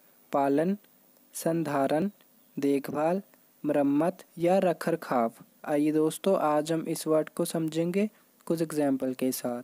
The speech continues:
Most of the money is spent on the upkeep of the building। इसका हिंदी अर्थ होता है अधिकांश पैसा भवन के रखरखाव पर खर्च किया जाता है।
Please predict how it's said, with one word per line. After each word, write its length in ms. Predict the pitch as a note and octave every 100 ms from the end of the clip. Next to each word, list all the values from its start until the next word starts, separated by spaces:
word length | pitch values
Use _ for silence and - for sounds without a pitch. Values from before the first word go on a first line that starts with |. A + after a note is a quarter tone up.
| -
Most 400 | D#3+ F#3+ G3 -
of 260 | E3+ E3 F3
the 140 | D#3+ D#3
money 240 | C#3+ D3 F#3 - -
is 200 | F3 F3
spent 380 | - F3 F3+ G3+ -
on 220 | D#3+ D3+
the 140 | D3+ D#3 -
upkeep 580 | F3+ - F3 E3 E3 -
of 240 | D#3 -
the 140 | D#3 D3+
building। 340 | D3+ B2+ B2+ B2 - -
इसका 260 | D3+ -
हिंदी 360 | F#3+ E3 D#3+ E3
अर्थ 240 | F#3+ G3+ -
होता 300 | B2 - C3+
है 220 | D3 G3 - _ _ -
अधिकांश 580 | E3 E3+ - F3 G3 -
पैसा 440 | - D#3 D#3 F#3
भवन 380 | F#3+ D#3+ E3 F#3
के 280 | F3+ E3+ F3
रखरखाव 640 | E3 E3 F#3+ F#3+ E3 D#3
पर 260 | E3+ E3 E3 -
खर्च 280 | F3 F3+ F#3
किया 240 | F3 E3
जाता 360 | E3 B2+ - A#2+
है। 260 | B2+ C3+